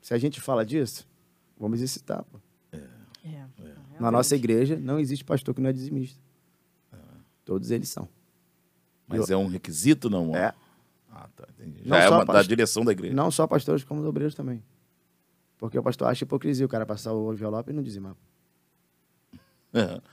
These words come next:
Speaker 1: Se descobrir que não é, senta um pouquinho.
Speaker 3: Vamos conversar.
Speaker 1: Aprende um pouquinho sobre isso, depois volta.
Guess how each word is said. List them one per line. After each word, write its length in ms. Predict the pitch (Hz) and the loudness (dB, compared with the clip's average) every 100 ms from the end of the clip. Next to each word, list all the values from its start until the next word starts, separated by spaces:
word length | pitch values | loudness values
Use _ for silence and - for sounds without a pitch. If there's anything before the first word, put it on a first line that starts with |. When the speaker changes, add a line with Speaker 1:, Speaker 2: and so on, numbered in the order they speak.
| - | -10
Speaker 1:
Se 140 | 120 | -6
descobrir 380 | 120 135 165 151 | -6 -2 2 2
que 80 | 151 | 0
não 140 | 156 | 0
é, 140 | 131 143 | 2 2
senta 260 | - - | 0 -6
um 40 | 131 | -6
pouquinho. 420 | 139 - 139 135 - - _ _ | -8 -6 -4 -6 -8 -20 _ _
Speaker 3:
Vamos 140 | 170 | -10
conversar. 600 | 175 180 185 190 165 131 - - - | -2 2 2 2 2 2 -4 -14 -4
Speaker 1:
Aprende 480 | 113 - 117 127 | -4 0 2 2
um 40 | 135 | 0
pouquinho 300 | 135 127 123 | -4 -6 -8
sobre 240 | 120 117 | -6 -6
isso, 100 | 110 | -6
depois 260 | - - - | -8 -8 -6
volta. 300 | - - - | -4 -6 -8